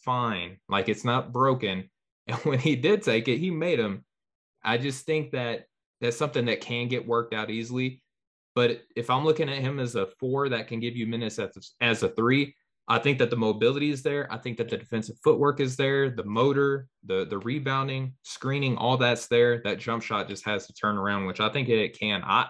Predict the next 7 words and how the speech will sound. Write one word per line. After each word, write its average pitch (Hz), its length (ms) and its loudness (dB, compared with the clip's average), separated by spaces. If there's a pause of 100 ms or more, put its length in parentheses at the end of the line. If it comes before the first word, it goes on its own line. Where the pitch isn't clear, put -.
I 131 380 2 (380)
kind 139 340 -2
of 113 240 -4 (160)
low-key 120 380 4
love 107 400 0
Malik 98 280 -2
Reneau. 92 380 -6